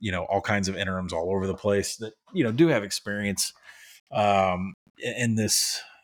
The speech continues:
you know, aspect of, of, of going interim. So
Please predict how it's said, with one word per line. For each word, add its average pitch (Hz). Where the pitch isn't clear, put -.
you 123
know, 104
aspect 98
of, 90
of, 95
of 95
going 98
interim. 95
So 90